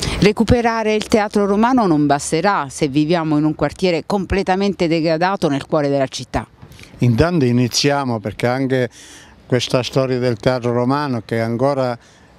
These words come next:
Speaker 2: si perde tanto tempo, perché ci sono sempre intoppi burocratici, eh, eh, questo è un lavoro. Intanto abbattiamo subito questi due caseggiati abusivi,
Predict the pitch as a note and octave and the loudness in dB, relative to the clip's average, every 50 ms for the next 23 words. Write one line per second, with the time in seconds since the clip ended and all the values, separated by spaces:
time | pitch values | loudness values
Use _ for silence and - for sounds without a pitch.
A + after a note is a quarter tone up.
0 | - - - - - C#3+ C3 - C#3+ C#3 C3+ A#2 G#2+ C3 A#2+ A2 C3 C3+ C3+ C3 | -16 -8 -4 -2 -2 -2 0 0 0 -2 -2 -2 -2 -4 -2 0 0 0 0 0
1 | B2+ B2+ A2+ - C3+ B2 A#2 G#2+ G2+ F#2+ G2 G#2 A2 - - - - - - - | -2 -2 -2 -2 -2 -2 -2 -2 -4 -6 -4 -6 -6 -6 -8 -16 -20 -18 -18 -16
2 | - - - - - A2+ - - C3 A2+ - - - - C3+ B2+ B2+ A#2+ - C#3+ | -16 -16 -6 -6 -6 -4 0 -2 -2 0 0 -2 0 0 0 0 0 0 0 -2
3 | C#3 C3+ C3+ C3 B2+ B2+ B2+ A#2 C#3 C3 - - C3 A#2+ A2+ A#2+ B2 B2 A#2+ A2 | 0 0 0 0 0 0 0 0 -2 -2 -2 -4 -4 -2 0 0 0 0 -2 -2
4 | A2 A#2+ C#3 C#3 C#3 C3+ A2 A#2+ A2 - - - A#2+ A#2+ A#2 A#2 A#2 - - - | -2 -2 -2 0 -2 -2 -4 -4 -6 -4 -2 -2 0 0 0 0 -2 -4 -8 -16
5 | - - - - - - G#2+ - - - C#3 A#2 A2 - - C#3 C3+ - - - | -20 -20 -14 -6 -4 -2 -2 -2 -2 -4 -4 -4 -4 -4 -6 -4 -6 -6 -10 -16
6 | - - - - - - F3+ F3+ - - C#3 B2+ B2 B2+ C3 C3+ C#3+ E3 F3+ F3 | -20 -20 -18 -18 -2 0 0 0 2 0 0 0 2 0 0 0 0 0 0 0
7 | C#3+ C3 C3 C#3 F3 F#3+ G#3 G3 C#3+ C3 B2+ C3 - - C#3 B2+ B2 D3 D3 - | 0 0 0 2 0 0 0 0 -2 -2 -4 -4 -4 -6 -6 -2 0 0 0 0
8 | - E3+ F3+ F#3+ G3 F#3+ D#3+ C#3+ - - - E3 D#3+ C#3+ B2+ C3 - C3 A#2 - | 0 0 0 0 0 0 -2 -2 -2 -2 -2 -2 -2 -2 -4 -4 -4 -4 -2 -2
9 | C3 A#2+ - - A#2+ A2+ A2 B2+ B2+ B2+ B2 - B2+ A#2+ - C3 A#2 A2 - C3+ | -4 -4 -4 -4 -6 -2 0 2 2 2 2 0 -2 -2 0 -2 -4 -2 -2 -2
10 | B2+ B2 A#2 - B2+ C3+ C#3 C#3 B2+ A#2+ B2 A#2+ A2+ - - B2 A2+ G#2+ G2+ G2+ | -2 -2 -2 -2 0 0 0 0 -2 -2 -2 -2 -2 0 0 0 2 2 0 0
11 | A2 A#2+ | 0 -2